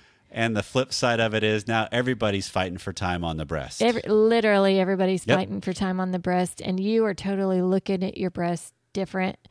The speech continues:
Speaker 2: than what you did before. And that, I mean,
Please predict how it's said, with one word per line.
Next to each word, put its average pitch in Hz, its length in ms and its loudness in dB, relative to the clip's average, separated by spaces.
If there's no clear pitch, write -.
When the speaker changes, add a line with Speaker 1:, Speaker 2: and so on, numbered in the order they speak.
Speaker 2:
than 190 240 2
what 180 160 2
you 185 120 -2
did 180 220 -2
before. 175 640 0
And 180 380 -2
that, 233 340 -2
I 185 140 -6
mean, 185 280 -4